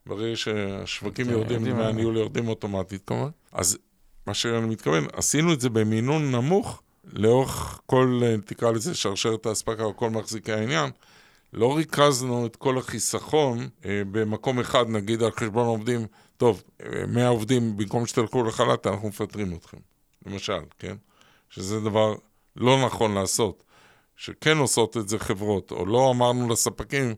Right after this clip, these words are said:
Speaker 1: "אנחנו נשלם לכם עכשיו, אה, אני יודע מה, שוטף פלוס, אה, מאתיים ימים."
Speaker 2: כן.
Speaker 1: דברים מהסוג הזה. ובספר, יש ספר אחר, לא, גם בספר שלי בעצם זה מוזכר,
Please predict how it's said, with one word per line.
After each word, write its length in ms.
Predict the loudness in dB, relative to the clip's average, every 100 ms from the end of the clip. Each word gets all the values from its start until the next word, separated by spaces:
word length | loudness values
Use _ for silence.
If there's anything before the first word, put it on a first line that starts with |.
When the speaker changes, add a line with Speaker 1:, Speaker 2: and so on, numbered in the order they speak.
| -12 -20 _ -12
Speaker 1:
"אנחנו 240 | -4 -4
נשלם 380 | 2 2 2 0
לכם 260 | -2 -4
עכשיו, 400 | -4 0 0 2
אה, 360 | 0 0 -2 -4
אני 120 | -4
יודע 200 | -6 -2
מה, 140 | -2 -4
שוטף 400 | -6 -4 -6 -6 -6
פלוס, 380 | -4 -2 -4 -4
אה, 200 | -8 -8
מאתיים 500 | -10 -4 -2 -2 -6
ימים." 240 | -8 -12
Speaker 2:
כן. 120 | -14 -16 -18 -20 -20 -20 _ -14
Speaker 1:
דברים 300 | -2 0 0
מהסוג 360 | -2 -4 -4
הזה. 180 | -6 -8 -14 -18 _
ובספר, 760 | -2 0 2 4 4 4 0 0 -4 -6
יש 100 | -6
ספר 400 | -4 -4 -2 -4
אחר, 260 | -2 -2 -2
לא, 260 | -2 -6 -10 _ _ -2
גם 140 | 0
בספר 340 | 2 0 -2 -2
שלי 260 | -4 -2
בעצם 420 | 2 2 0 -4 -4
זה 100 | -4
מוזכר, 520 | -4 -6 -2 -4